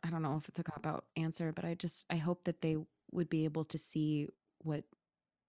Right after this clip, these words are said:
what compassion can achieve. Um, a,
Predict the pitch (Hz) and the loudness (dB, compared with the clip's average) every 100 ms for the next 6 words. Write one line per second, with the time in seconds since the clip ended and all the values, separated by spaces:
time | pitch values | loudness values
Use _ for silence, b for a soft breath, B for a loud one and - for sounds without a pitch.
0 | _ _ _ _ - 160 - 151 151 160 | _ _ _ _ -6 -6 -2 -4 0 2
1 | - 127 139 - 147 135 - _ - - | 4 2 0 2 2 2 -2 _ -10 -6
2 | 151 - - 151 175 - - B B B | 0 2 2 4 2 0 -12 B B B
3 | B B B 165 151 147 135 131 - _ | B B B 2 4 6 4 2 -4 _
4 | _ _ _ _ _ _ _ _ _ _ | _ _ _ _ _ _ _ _ _ _
5 | _ - | _ -8